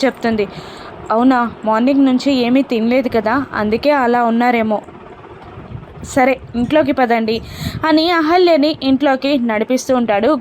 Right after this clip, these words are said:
గౌతమ్. "బామ్మ, వాళ్ళు లోపలికి వెళ్తున్నారే" అని అనామిక, అతిథి ఇద్దరు భానుమతిని రెచ్చగొట్టగా వెళ్తున్న,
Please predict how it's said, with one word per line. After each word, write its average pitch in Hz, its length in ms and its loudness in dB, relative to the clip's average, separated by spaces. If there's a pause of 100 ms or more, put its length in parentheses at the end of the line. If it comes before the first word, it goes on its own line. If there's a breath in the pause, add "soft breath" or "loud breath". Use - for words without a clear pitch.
గౌతమ్. 226 320 2 (720 loud breath)
"బామ్మ, 240 520 2 (160)
వాళ్ళు 262 300 4
లోపలికి 285 480 2
వెళ్తున్నారే" 269 640 2 (240)
అని 254 340 0 (640 loud breath)
అనామిక, 349 720 2 (160)
అతిథి 247 500 0
ఇద్దరు 262 420 2
భానుమతిని 302 760 2
రెచ్చగొట్టగా 262 760 0
వెళ్తున్న, 294 680 0